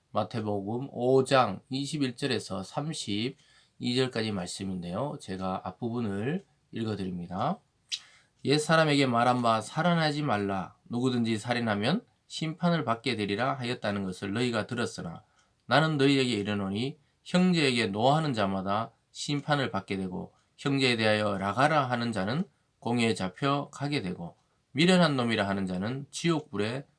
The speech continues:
들어가게 되리라." 아멘. 오늘 말씀을 통해서 온전한 삶으로 나아가라, 온전한 삶으로 나아가라라는 제목으로 말씀을 증거하겠습니다.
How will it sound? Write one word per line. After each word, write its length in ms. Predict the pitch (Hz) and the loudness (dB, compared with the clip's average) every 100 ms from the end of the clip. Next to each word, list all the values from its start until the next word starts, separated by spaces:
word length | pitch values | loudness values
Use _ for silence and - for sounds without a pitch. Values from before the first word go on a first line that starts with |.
| _ | _
들어가게 720 | 101 104 101 95 98 117 175 - _ _ - | -6 -2 -2 -2 -2 -2 -4 -10 _ _ -8
되리라." 920 | 104 98 95 92 87 82 85 95 - | -4 0 0 0 -2 -6 -12 -20 -20
아멘. 640 | - 87 90 92 82 76 - _ _ _ _ - - - - - - - - - | -12 -8 -4 -4 -6 -12 -20 _ _ _ _ -18 -18 -20 -18 -14 -14 -14 -14 0
오늘 200 | 131 123 | 2 4
말씀을 400 | 107 110 113 110 | 4 2 -2 -2
통해서 760 | 104 98 - 92 95 143 180 _ - | -2 -4 -2 -2 0 0 -4 _ -2
온전한 580 | 165 185 175 165 147 | 4 4 6 4 2
삶으로 760 | 131 - 113 110 107 127 147 135 | 0 -4 -4 -2 -2 -2 -2 -2
나아가라, 600 | 107 92 92 90 85 80 - | -2 -2 -4 -4 -6 -10 -6
온전한 480 | 135 156 165 151 | -4 -4 -2 -4
삶으로 680 | 135 104 90 92 107 139 - _ _ _ | -4 -6 -6 -6 -4 -6 -8 _ _ _
나아가라라는 1300 | - 104 95 92 - 110 98 92 87 90 87 92 90 | 0 2 2 0 -4 -2 0 0 -2 -4 -4 -6 -6
제목으로 400 | 101 95 101 123 | -6 -4 -4 -4
말씀을 520 | 90 - 101 107 107 | -6 -8 -8 -6 -8
증거하겠습니다. 960 | 117 110 98 85 - 82 80 76 - | -6 -4 -4 -6 -10 -12 -12 -16 -18